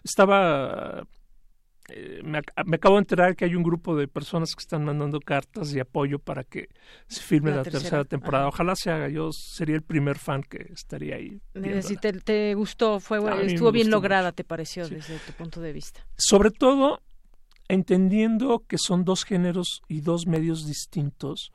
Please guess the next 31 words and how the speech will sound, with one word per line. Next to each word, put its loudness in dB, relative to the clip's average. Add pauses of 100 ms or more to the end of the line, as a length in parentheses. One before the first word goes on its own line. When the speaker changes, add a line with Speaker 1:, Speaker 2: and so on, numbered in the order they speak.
(100)
Speaker 2:
Ujú. -14 (140)
Speaker 1:
eh, 2
me 4
gustó 0
mucho 2
la -2
adaptación. -4
Hay 4
que 2
adaptar 0
las -4
cosas. -10
No, 4
no, -2
no 2
puedes 0
perdurar 0 (520)
el, -2
el -2
libro 0
tal -2
como 0
es. -2
Hay 0
muchos -2
Speaker 2:
Ujú. -4
Speaker 1:
autores, -6 (280)
eh, -6 (200)
colegas -2
míos -4
que -12